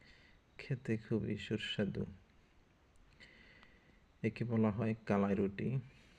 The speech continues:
এটা হাতের উপর চাপড়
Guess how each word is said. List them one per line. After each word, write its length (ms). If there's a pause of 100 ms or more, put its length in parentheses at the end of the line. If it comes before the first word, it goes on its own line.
(1300)
এটা 220
হাতের 320
উপর 180 (140)
চাপড় 280